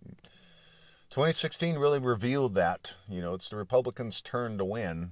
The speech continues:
It doesn't matter even really what the people say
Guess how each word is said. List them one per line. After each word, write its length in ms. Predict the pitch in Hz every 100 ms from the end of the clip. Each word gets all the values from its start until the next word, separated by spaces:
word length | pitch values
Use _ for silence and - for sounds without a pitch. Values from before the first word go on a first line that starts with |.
| 87
It 140 | - 82
doesn't 280 | 98 98 87
matter 460 | 98 107 87 82 - _ _ _ _ - - - - - -
even 380 | 95 110 107 104
really 260 | 135 123
what 180 | 110 110
the 120 | -
people 340 | - 170 120 80
say 220 | -